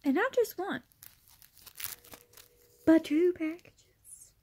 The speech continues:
of mustaches. <laughs> Random, but awesome. <laughs> Uh, and I am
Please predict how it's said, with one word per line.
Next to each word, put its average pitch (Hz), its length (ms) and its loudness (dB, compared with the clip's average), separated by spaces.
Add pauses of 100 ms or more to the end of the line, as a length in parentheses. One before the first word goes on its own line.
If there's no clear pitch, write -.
of 233 240 0
mustaches. - 340 -10 (1300)
<laughs> - 140 -8 (2000)
Random, 285 320 -2 (1120)
but 240 240 2
awesome. 302 560 -2
<laughs> - 40 -20 (680)
Uh, 240 440 4 (1900)
and 440 480 -8 (1000)
I 311 720 -6 (220)
am 285 800 0